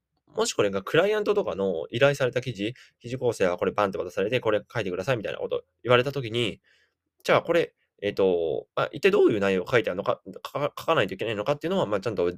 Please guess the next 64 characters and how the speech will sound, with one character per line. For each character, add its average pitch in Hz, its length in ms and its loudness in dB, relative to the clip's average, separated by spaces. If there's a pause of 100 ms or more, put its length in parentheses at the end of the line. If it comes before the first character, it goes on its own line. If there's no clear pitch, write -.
(160)
ザ 101 280 4
ー 95 40 0
ッ - 0 -
と - 160 -14
見 92 80 -6
ま 90 80 -2
す 87 60 -6
よ 64 60 -6
ね。 92 60 -14
ザ 120 220 4
ー 120 40 -4
ッ - 40 -6
と 110 60 -10
見 117 120 -8
て、 131 280 0 (340)
で、 170 300 0 (340)
え 101 160 2
っ - 40 0
と、 92 120 -2
そ - 140 -4
っ - 40 -4
か 359 120 -2
ら 339 80 -2
な 104 80 0
ん 85 40 -8
で 85 60 -10
す - 60 -16
け 90 60 -8
ど、 85 60 -8
問 92 160 -2
題 87 140 -4
は。 85 220 -8 (160)
問 139 140 -2
題 160 40 -4
は 165 60 -2
そ - 100 -6
っ - 60 -10
か 165 60 -2
ら 139 60 0
な 95 60 -4
ん 80 60 -10
で - 60 -16
す - 60 -18
け - 60 -10
ど、 76 240 -6 (1500)
あ 104 80 0
の、 95 360 0 (280)
そ 147 100 -4
の 139 60 -2
記 160 120 -4
事 202 80 -4
構 392 160 6
成、 95 200 0
ち - 120 -12
ゃ-、 175 280 -2
パ 185 260 2
ー - 20 2
ッ 190 40 0
と 196 80 -6
見 185 80 -6
て - 120 -6
で 87 80 -6
す - 120 -12
ね、 87 260 -8